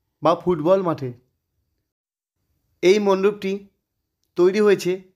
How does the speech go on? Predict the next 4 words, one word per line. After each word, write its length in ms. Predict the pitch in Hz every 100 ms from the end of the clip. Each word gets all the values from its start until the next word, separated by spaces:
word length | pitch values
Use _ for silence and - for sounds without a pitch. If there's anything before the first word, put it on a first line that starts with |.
| _ _ _ _ _ 123
বিভিন্ন 380 | 139 190 214 196
প্রকার 280 | 208 202 202 - _ _ -
ঝিনুক, 540 | 123 - 185 226 226 _ _ _ _ _ _ _ _ _ _ _ _ _ _ _ _ _ 131
ভেলভেট 540 | 147 185 175 233 -